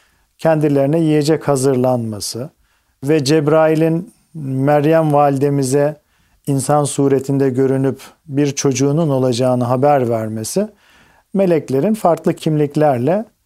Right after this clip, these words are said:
insanlara göründüğünü gösteren delillerdir kardeşlerim. Vahyin muhatabı ve insanlara tebliğ edicisi konumunda bulunan peygamberlerin, e, meleklerle doğrudan iletişimde bulunmaları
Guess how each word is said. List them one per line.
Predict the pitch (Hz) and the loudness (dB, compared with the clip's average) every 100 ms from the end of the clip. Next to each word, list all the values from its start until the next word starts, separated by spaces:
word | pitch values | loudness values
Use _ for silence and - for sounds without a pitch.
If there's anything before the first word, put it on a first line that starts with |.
| _ _ - | _ _ -6
insanlara | 190 131 123 123 139 165 | -4 -4 -4 -2 0 0
göründüğünü | 135 147 147 143 135 131 156 196 208 | 2 2 2 0 0 0 0 -2 -6
gösteren | 160 139 143 - 131 131 185 | -4 0 0 -2 -2 0 2
delillerdir | 165 156 151 147 147 127 110 107 - - _ | 2 2 2 2 2 0 -4 -10 -12 -20 _
kardeşlerim. | - 113 107 107 - 127 220 _ _ - - _ _ _ _ - | -14 -12 -10 -10 -8 -8 -10 _ _ -20 -20 _ _ _ _ -4
Vahyin | 156 170 175 240 | 0 2 2 2
muhatabı | 226 196 190 185 196 196 190 | 2 4 2 2 0 0 2
ve | 180 175 - _ - | 2 0 -4 _ -2
insanlara | 165 156 170 170 170 170 170 | -2 0 0 2 2 2 0
tebliğ | 160 156 196 185 | 0 0 0 0
edicisi | 147 135 131 - | 0 -2 -2 -4
konumunda | 143 151 151 147 143 143 151 | -2 -2 0 0 0 2 2
bulunan | 139 135 135 127 | 2 2 0 0
peygamberlerin, | - 147 143 143 135 127 123 127 131 220 214 _ _ _ _ _ - | 0 0 2 0 2 0 0 0 -2 -2 -4 _ _ _ _ _ -18
e, | - | -10
meleklerle | 165 180 190 190 202 196 190 | -2 0 0 2 2 2 2
doğrudan | 156 170 170 170 175 | 2 2 2 2 2
iletişimde | 165 156 - - 170 180 | 0 -2 -2 -2 0 0
bulunmaları | 147 139 127 120 117 117 123 | 0 0 0 -2 -4 -2 -2